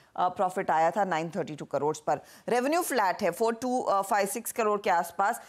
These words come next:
EBITDA भी एकदम फ्लैट है, एट ट्वेंटी वन करोड़ कंपनी ने डिलीवर किया, आठ सौ पन्द्रह करोड़ का अनुमान था। मार्जिन स्टेडी रखे कंपनी ने, नाइनटीन पॉइंट फ़ाइव परसेंट से घटके, घटे हैं हल्के से नाइनटीन पॉइंट थ्री परसेंट पर, नाइनटीन परसेंट के आसपास आने का अनुमान था।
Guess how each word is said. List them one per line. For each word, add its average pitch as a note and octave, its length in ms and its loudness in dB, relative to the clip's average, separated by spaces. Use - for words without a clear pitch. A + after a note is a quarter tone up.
EBITDA B3+ 340 2
भी C4 140 2
एकदम B3 300 0
फ्लैट A3+ 320 -2
है, B3 60 2
एट G#3+ 260 0
ट्वेंटी A3+ 280 0
वन G#3 240 0
करोड़ A3 260 2
कंपनी G#3+ 340 -4
ने G#3+ 100 2
डिलीवर G3+ 320 0
किया, G#3+ 240 0
आठ F3+ 120 0
सौ G#3 100 -8
पन्द्रह F#3 320 0
करोड़ E3+ 280 0
का F#3 120 0
अनुमान D#3 380 0
था। D3+ 220 -2
मार्जिन A#3 420 0
स्टेडी C4 380 2
रखे C#4 300 0
कंपनी A#3+ 380 -2
ने, C#4+ 140 0
नाइनटीन A3+ 400 -2
पॉइंट B3+ 200 0
फ़ाइव G#3+ 180 2
परसेंट A#3+ 300 -4
से C4 100 -2
घटके, B3 500 -2
घटे A#3+ 540 -4
हैं A#3 180 0
हल्के A#3 320 2
से C4+ 160 -2
नाइनटीन A#3 400 -2
पॉइंट A#3 240 0
थ्री A#3 120 -6
परसेंट A3+ 440 -4
पर, B3 160 2
नाइनटीन C4 400 0
परसेंट A3+ 320 -2
के A3 60 0
आसपास F#3+ 440 0
आने E3+ 180 0
का F3+ 160 0
अनुमान D#3+ 400 -2
था। D#3 300 -6